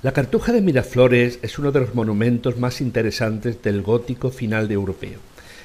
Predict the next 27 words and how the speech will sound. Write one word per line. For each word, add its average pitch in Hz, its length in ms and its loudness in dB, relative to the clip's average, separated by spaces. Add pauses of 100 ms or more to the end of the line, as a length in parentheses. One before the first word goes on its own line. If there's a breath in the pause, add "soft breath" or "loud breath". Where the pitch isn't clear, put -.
Este 196 200 -2
monasterio 156 520 2
fue 143 160 0
fundado 127 420 0
en 131 100 2
el 104 100 0
siglo 117 380 -6
quince 131 560 -2
como 113 220 -4
panteón 98 520 -2
real. 104 320 -2 (540 loud breath)
El 127 160 0
conjunto 147 500 -2
arquitectónico 139 800 0
aparece 123 480 -2
dominado 120 420 0
por 110 160 -2
la 104 80 0
iglesia 113 420 -2
de 110 60 -8
una 113 160 -2
sola 113 300 -2
nave, 110 340 -2 (320 loud breath)
con 107 200 -2
ventanales 110 680 0
flamígeros 117 840 -2
decorados 107 720 -2